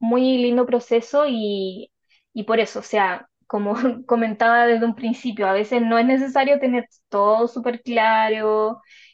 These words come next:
em, estar full en el centro, sino que entregarte al proceso y,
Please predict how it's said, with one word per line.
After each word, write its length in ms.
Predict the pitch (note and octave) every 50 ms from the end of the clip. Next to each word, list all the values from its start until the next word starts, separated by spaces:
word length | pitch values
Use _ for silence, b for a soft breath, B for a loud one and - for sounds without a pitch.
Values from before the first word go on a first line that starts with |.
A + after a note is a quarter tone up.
| B _ _
em, 800 | - - G#3+ G#3+ G3+ G3+ G3+ G3 G3 F#3+ F#3+ F#3+ F#3 F#3 F#3 - -
estar 580 | F#3+ - - - G3 G3 G3 F#3+ F#3+ F#3+ F#3+
full 440 | - - _ _ - G#3+ G#3+ A3+ A#3 A#3+ B3 B3 B3+ B3+ B3+ B3+ - -
en 140 | B3 A#3
el 120 | A#3 A#3+ A#3
centro, 380 | - - A#3 A#3+ A#3+ B3+ C#4+
sino 280 | C#4 - A#3+ A3 A3 A3
que 80 | - B3
entregarte 540 | A#3+ A#3 - - G3 F#3 F#3 G3 - - A#3
al 100 | A3+ -
proceso 460 | - A3 G#3 - - A3 - - C#4+ D5+ C#5 -
y, 460 | B3 A3 G3+ G3 G3 G3 F#3+ F#3+ G#3